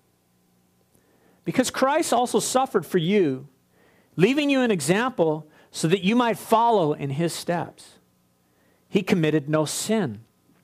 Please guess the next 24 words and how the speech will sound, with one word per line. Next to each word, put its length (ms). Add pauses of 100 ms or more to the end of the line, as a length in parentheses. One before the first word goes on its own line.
(680)
Neither 320
was 220
deceit 500
found 340
in 60
his 160
mouth. 640 (800)
When 160
he 140
was 180
reviled, 680 (600)
he 200
did 200
not 240
revile 540
in 80
return. 580 (800)
When 160
he 140
suffered, 720 (720)
he 180
did 180
not 280
threaten, 600